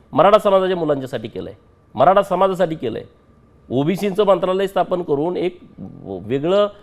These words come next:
न्याय देण्याचा प्रयत्न झाला. अरे, बत-, बहात्तर वसतिगृह चालू केली विद्यार्थ्यांसाठी.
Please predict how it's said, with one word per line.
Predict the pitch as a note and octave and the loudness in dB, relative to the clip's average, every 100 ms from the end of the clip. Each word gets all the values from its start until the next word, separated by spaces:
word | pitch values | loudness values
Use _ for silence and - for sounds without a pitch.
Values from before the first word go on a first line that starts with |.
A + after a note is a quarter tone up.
| _ - | _ -16
न्याय | G#2 A2 E3 G#3+ | -10 4 6 6
देण्याचा | G3+ F#3 F3+ | 2 0 -2
प्रयत्न | E3+ C#3+ D3 B2+ | -4 -4 -4 -6
झाला. | G2+ F#2 - | -6 -10 -8
अरे, | F3 | -8
बत-, | E3+ D#3 - | -4 -6 -4
बहात्तर | G#2 D3+ - A#3 | -2 -2 0 0
वसतिगृह | B3+ - G#3+ G3 | 0 -2 -4 -6
चालू | F#3+ F#3+ D3 | -2 -2 -2
केली | C3 A2 A2 _ _ _ _ _ _ _ | -4 -10 -14 _ _ _ _ _ _ _
विद्यार्थ्यांसाठी. | C3 C#3 E3+ E3 D#3+ C#3+ A2+ G#2 | -6 0 2 0 -4 -6 -8 -10